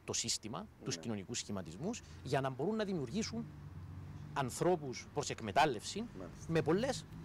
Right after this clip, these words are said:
Speaker 1: ταχύτητες. Και τι, ε, και τι εννοώ; Η απλήρωτη μισθωτή εργασία, για παράδειγμα, εις τον, εις τον καπιταλισμό, σήμερα, η υπεραξία δηλαδή, έχει να κάνει με αυτήν τη διάκριση που υφίσταται μεταξύ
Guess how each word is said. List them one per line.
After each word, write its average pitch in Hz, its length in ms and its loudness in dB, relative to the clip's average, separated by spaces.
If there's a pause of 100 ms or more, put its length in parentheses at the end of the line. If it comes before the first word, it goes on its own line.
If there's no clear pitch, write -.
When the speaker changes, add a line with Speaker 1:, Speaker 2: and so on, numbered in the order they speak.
Speaker 1:
ταχύτητες. - 580 0 (420)
Και 202 100 4
τι, 233 480 4
ε, 165 360 6
και 175 160 4
τι 196 160 4
εννοώ; 139 340 4 (600)
Η 147 120 2
απλήρωτη 156 480 4
μισθωτή 143 400 -4
εργασία, 135 440 -2
για 117 100 2
παράδειγμα, 107 500 0
εις - 160 -6
τον, 98 220 -2 (220)
εις 101 160 -2
τον 92 380 0
καπιταλισμό, 80 600 -4 (140)
σήμερα, 92 540 -2 (720)
η 131 100 -2
υπεραξία 104 640 2
δηλαδή, 80 340 -6 (320)
έχει 185 280 2
να 123 140 -2
κάνει 220 420 -4
με 156 160 0
αυτήν 180 520 0
τη 151 120 -2
διάκριση 123 680 0 (640)
που 139 80 -4
υφίσταται 156 640 0
μεταξύ 180 560 -2